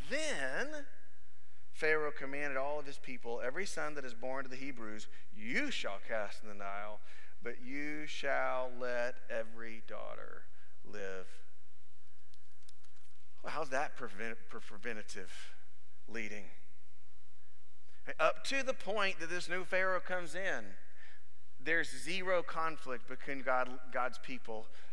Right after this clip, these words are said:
who live as shepherds on the edge of town and the Egyptians. There's none. There's no reason to think that they would rise up to them. The relations weren't bad. There was nothing out there for it.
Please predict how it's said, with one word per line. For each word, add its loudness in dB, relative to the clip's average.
who 0
live 0
as 0
shepherds 0
on 0
the 0
edge 0
of 0
town 0
and 0
the 0
Egyptians. 0
There's 0
none. 0
There's 0
no 0
reason 0
to 0
think 0
that 0
they 0
would 0
rise 2
up 4
to 0
them. 0
The 0
relations 0
weren't 0
bad. 2
There 2
was 0
nothing 0
out 0
there 2
for 2
it. 2